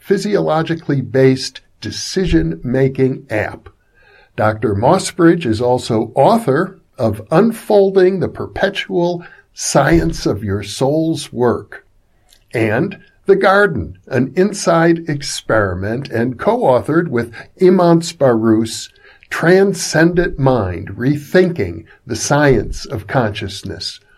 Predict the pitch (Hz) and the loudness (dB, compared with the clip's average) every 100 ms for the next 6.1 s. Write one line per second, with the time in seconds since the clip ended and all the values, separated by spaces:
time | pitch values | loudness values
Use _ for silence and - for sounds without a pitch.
0 | _ _ - 101 110 110 131 135 196 202 | _ _ -6 -2 -2 -4 0 4 4 2
1 | 220 196 196 175 131 110 117 110 - 214 | 0 0 -2 -2 -4 -4 -4 -6 0 2
2 | 220 123 107 123 151 165 120 - - 113 | 4 2 0 0 -2 0 -2 -4 -4 -2
3 | 170 196 - 190 - 147 104 95 107 - | -2 -4 -4 -6 -2 0 2 -2 -8 -14
4 | - - - 113 110 110 127 247 226 117 | -20 -14 -2 0 0 0 4 4 4 0
5 | 95 117 110 113 139 165 160 147 - 123 | 0 -4 -2 2 2 2 2 0 0 0
6 | 117 | -2